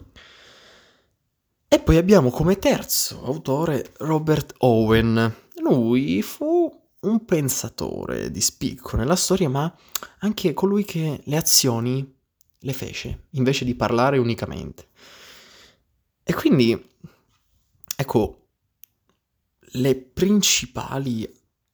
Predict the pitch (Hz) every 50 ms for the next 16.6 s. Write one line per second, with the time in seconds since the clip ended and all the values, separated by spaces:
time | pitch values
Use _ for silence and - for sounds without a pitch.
0 | _ _ _ _ _ _ _ - - - - - - 202 233 220 143 117 98 82
1 | - - - - - 117 113 - 117 107 101 - - - 127 - - - 151 123
2 | 107 107 120 123 139 151 147 139 - - - 240 196 156 127 113 - 214 196 -
3 | - 127 127 - 185 180 - 107 98 - - - - - - - - 87 95 110
4 | 113 104 98 - - - - - - _ _ _ _ _ _ _ _ _ - -
5 | - - - - 135 160 180 170 139 123 120 123 123 123 - - - 180 185 147
6 | 104 95 101 104 104 101 - _ _ _ _ _ _ _ _ - 104 90 - -
7 | - 139 131 117 113 123 123 - - - - 120 135 156 - - - - 135 151
8 | 165 160 - 139 147 143 160 160 180 180 180 - - 151 175 190 175 123 - -
9 | - 135 - - 135 113 - - - _ _ _ _ _ _ _ _ _ _ -
10 | - - 58 - - - 185 208 208 175 - 131 123 120 120 - 127 113 151 214
11 | 220 - - - 92 90 - 69 65 - - - - - 196 190 170 104 78 -
12 | - - - - - - 92 - - 98 107 151 185 165 113 98 92 92 101 98
13 | 98 101 110 - - - 160 185 196 151 117 - - - - 120 101 87 120 165
14 | 170 143 113 107 - - - 143 151 156 135 123 113 113 110 - - - - -
15 | 202 190 127 95 101 - 92 104 113 143 160 143 - - - 165 170 131 113 110
16 | - 98 87 - - - 220 202 143 113 104 95